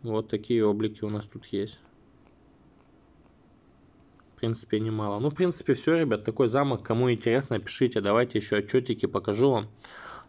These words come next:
Так, в атаке, ребят, это у нас обычный день. В атаке у нас такие проценты. Тысяча семьсот атака, практически семьсот шестьдесят восемь. Здоровье, урон девяносто два, снижение коней шестьдесят один, неплохо.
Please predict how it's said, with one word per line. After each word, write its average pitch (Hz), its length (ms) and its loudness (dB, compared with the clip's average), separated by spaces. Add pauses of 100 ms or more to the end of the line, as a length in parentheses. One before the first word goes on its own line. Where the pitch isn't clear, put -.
(120)
Так, 110 340 2 (260)
в 107 100 0
атаке, 117 420 2
ребят, 104 320 0
это 113 200 2
у 107 60 0
нас 98 220 -4
обычный 110 440 -2
день. 139 340 0 (1900)
В 123 60 -2
атаке 107 340 0
у 107 40 0
нас 104 160 -2
такие 113 340 2
проценты. 139 760 0 (640)
Тысяча 117 300 0
семьсот 117 420 -4
атака, 123 360 -2
практически 127 580 -4
семьсот 117 480 -2
шестьдесят 110 500 -8
восемь. 110 380 0 (1080)
Здоровье, 113 760 2
урон 120 340 2
девяносто 127 460 0
два, 110 220 2
снижение 113 560 0
коней 113 300 -2
шестьдесят 113 380 -4
один, 107 280 0
неплохо. 107 580 -2